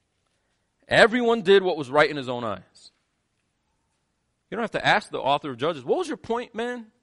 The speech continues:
I, he, he gave it to you. There's his thesis statement right there. Twenty-one, twenty-five. "In those days, there was no king in Israel, and everyone did what was right in his own." Why did they do what was right in their eyes? Because they didn't have a king to tell them what is actually right.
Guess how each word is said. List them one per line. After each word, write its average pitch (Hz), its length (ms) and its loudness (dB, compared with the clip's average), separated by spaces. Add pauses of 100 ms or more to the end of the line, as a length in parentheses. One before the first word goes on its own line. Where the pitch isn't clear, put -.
(440)
I, 226 100 -14
he, 160 260 -12
he 170 120 -14
gave 185 180 -4
it - 80 -20
to 113 100 -14
you. 98 120 -16 (580)
There's 202 180 0
his - 140 -14
thesis - 320 -6
statement 127 340 -4
right 160 160 -4
there. 107 260 -10 (880)
Twenty-one, 156 360 -4
twenty-five. 147 520 -8 (500)
"In 107 120 -14
those 131 180 -2
days, 160 180 -2
there 135 80 -10
was 127 140 -8
no 127 120 -6
king 175 220 -4
in 175 80 -6
Israel, 254 320 -6 (640)
and 95 120 -6
everyone 151 300 -2
did 147 140 -4
what 143 80 -6
was 135 100 -6
right 131 160 0
in 123 80 -10
his 120 120 -10
own." 113 140 -10
Why 107 180 0
did 196 100 -4
they 208 100 -2
do 220 140 -12
what 208 160 0
was 190 100 -6
right 196 220 2
in 190 60 -8
their 190 200 -4
eyes? 110 360 -6 (360)
Because 175 200 -6
they 160 100 0
didn't 180 180 -4
have 180 140 -4
a 180 60 -6
king 214 320 -6
to 175 100 -14
tell 170 180 0
them 175 140 -8
what 180 120 -2
is 190 80 -2
actually 254 400 2
right. 156 460 -2